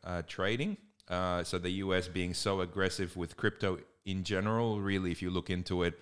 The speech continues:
everybody's, uh, you know, really happy with Bitcoin. So, uh,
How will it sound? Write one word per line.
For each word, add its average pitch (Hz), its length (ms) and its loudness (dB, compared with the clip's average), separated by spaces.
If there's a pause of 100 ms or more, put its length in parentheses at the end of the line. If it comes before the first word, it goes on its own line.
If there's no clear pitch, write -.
(580)
everybody's, 87 760 2
uh, 85 340 0 (460)
you 90 140 -6
know, 82 140 -2
really 82 320 0
happy 80 240 -2
with 78 240 -4
Bitcoin. 78 460 -4
So, 82 360 -2
uh, 80 300 0